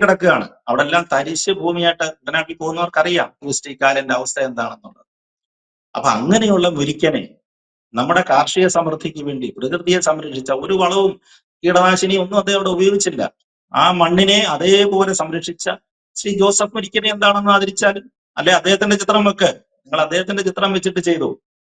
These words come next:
ചെയ്താലും പ്രശ്നങ്ങളൊന്നുമില്ല. അപ്പൊ എന്തെങ്കിലും തരത്തിലൊരു ലോജിക് ഉണ്ടാകണം. ഇപ്പൊ പ്രസാദിന്റെ പ്രസ്താവന കൊണ്ട്, കൃഷിമന്ത്രിയുടെ പ്രസ്താവന കൊണ്ട് ഉണ്ടായിപ്പോയിരുന്നെന്ന് പറഞ്ഞു കഴിഞ്ഞാല് ആവശ്യമില്ലാത്ത ഒരു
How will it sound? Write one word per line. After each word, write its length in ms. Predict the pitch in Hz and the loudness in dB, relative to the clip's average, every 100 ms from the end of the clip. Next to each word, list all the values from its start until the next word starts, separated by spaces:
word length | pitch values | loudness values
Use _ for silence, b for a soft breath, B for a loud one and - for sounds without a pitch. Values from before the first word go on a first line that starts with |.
| _ | _
ചെയ്താലും 600 | 180 185 185 185 190 214 208 | 0 2 2 2 2 0 -4
പ്രശ്നങ്ങളൊന്നുമില്ല. 720 | - 175 165 147 127 95 - - _ _ b b - | -4 -2 -2 -2 -4 -6 -12 -18 _ _ b b -10
അപ്പൊ 100 | 127 127 | -4 -2
എന്തെങ്കിലും 400 | 127 196 202 214 | 0 0 0 0
തരത്തിലൊരു 380 | 202 202 185 170 139 | 0 0 -4 -6 -2
ലോജിക് 360 | 139 190 214 196 | 0 0 -2 -2
ഉണ്ടാകണം. 360 | 131 104 90 85 _ | 0 -2 -2 -8 _
ഇപ്പൊ 120 | - 135 | -8 -6
പ്രസാദിന്റെ 520 | 127 175 196 214 226 226 | -2 0 2 2 0 0
പ്രസ്താവന 420 | 175 185 190 196 185 | 0 2 2 2 0
കൊണ്ട്, 140 | 165 135 | -2 -4
കൃഷിമന്ത്രിയുടെ 520 | 123 196 208 208 202 | -4 -2 -2 0 -2
പ്രസ്താവന 400 | - - 180 190 190 | -2 0 0 0 -4
കൊണ്ട് 140 | 175 139 | -6 -6
ഉണ്ടായിപ്പോയിരുന്നെന്ന് 920 | 143 196 202 190 180 165 170 165 156 139 | 0 2 2 0 -2 0 -4 -6 -4 -4
പറഞ്ഞു 220 | 127 139 | -4 -6
കഴിഞ്ഞാല് 480 | 127 123 123 117 120 - _ _ _ | -8 -6 -4 -4 -4 -8 _ _ _
ആവശ്യമില്ലാത്ത 960 | 113 143 170 190 185 175 185 185 - 202 | -2 -2 0 -2 -4 -4 -2 -2 0 -2
ഒരു 80 | 190 | -2